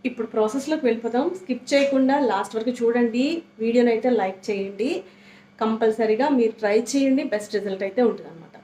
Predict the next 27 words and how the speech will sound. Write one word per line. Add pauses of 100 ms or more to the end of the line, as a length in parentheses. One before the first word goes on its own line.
(440)
ఎందుకంటే
ఎప్పుడైనా
కూడా (100)
చూడండి,
మనం
మొక్కలకైనా
కూడా
నీళ్లు
పోయకపోతే (420)
అవి
ఏమైపోతాయి? (640)
ఎండిపోతాయి. (580)
ఆ
రూట్స్
నుంచి
కూడా (520)
అది,
ఆ,
జీవం
లేనట్టుగా
ఎండిపోతది
కదా,
దాంట్లో
ల-,
లైఫ్
లేకుండా
అయిపోతది.